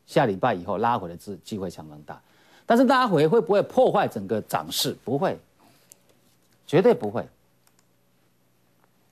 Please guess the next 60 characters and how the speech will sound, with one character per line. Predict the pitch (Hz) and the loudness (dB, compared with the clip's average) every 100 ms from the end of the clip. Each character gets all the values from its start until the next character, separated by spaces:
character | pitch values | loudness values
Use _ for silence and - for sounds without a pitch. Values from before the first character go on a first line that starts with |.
| _ | _
那 | 233 | 2
我 | 254 143 | 4 6
们 | 131 | 4
希 | - 269 | 4 4
望 | 277 165 | 4 4
能 | 147 | 2
够 | 151 | 2
拉 | 135 110 | 2 0
回， | 107 - - | -2 -10 -4
这 | 214 | 0
是 | 202 | 0
我 | 226 92 | 0 -4
的 | - | -10
希 | - 135 | -8 -2
望， | 127 120 - _ _ | 0 0 -2 _ _
也 | - 117 | -6 -4
可 | - | -2
能 | 107 | -2
是 | 123 180 | -2 -4
你 | 107 | -6
的 | - | -8
希 | - 82 | -18 -18
望。 | 78 _ _ _ _ - | -20 _ _ _ _ -4
可 | 135 | -2
是 | 196 | -2
它 | - 196 | -2 0
不 | - 151 | 4 4
一 | |
定 | 120 110 | 2 -4
会 | |
拉 | 92 82 | -6 -8
回。 | 82 - _ _ _ _ _ _ _ _ _ _ _ _ _ _ _ _ _ _ _ | -10 -20 _ _ _ _ _ _ _ _ _ _ _ _ _ _ _ _ _ _ _
既 | - 262 | 4 6
然 | 233 | 6
不 | 294 | 6
一 | 262 | 6
定 | 247 | 6
会 | 233 | 6
拉 | 220 208 | 4 4
回， | 190 131 127 151 - _ _ | 2 2 2 0 -8 _ _
有 | 143 117 | 0 0
第 | 233 240 | 4 4
二 | |
种 | 151 107 | 4 0
情 | 104 113 120 | -6 -6 -2
况 | 143 | 0
的 | 117 | -2
整 | - 110 | -4 -6
理 | 104 | -2
叫 | 131 120 | -2 -4
以 | 98 | -8
盘 | 87 98 104 | -12 -8 -4
代 | 113 113 | 0 -2
跌。 | 87 - - _ _ _ _ _ _ _ _ _ _ _ _ _ _ | -4 -18 -20 _ _ _ _ _ _ _ _ _ _ _ _ _ _
它 | - | -4
不 | 240 262 | 0 4
拉 | 233 208 | 4 2
回， | 117 92 92 | 0 -4 -4
而 | 131 | -4
且 | 135 120 | -2 -4